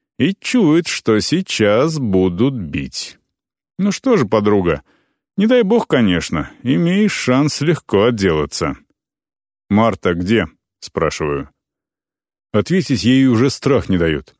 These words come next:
только на дверь в углу показывает. Ладно, пойду посмотрю. Постучался. Ничего.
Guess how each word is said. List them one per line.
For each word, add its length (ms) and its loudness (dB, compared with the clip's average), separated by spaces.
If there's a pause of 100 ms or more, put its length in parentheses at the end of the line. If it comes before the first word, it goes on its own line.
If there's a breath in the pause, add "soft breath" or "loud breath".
(120)
только 320 0
на 180 2
дверь 300 0
в 80 -8
углу 240 -2
показывает. 760 -4 (1000)
Ладно, 560 0 (120)
пойду 380 2
посмотрю. 760 0 (760)
Постучался. 840 -2 (580)
Ничего. 720 0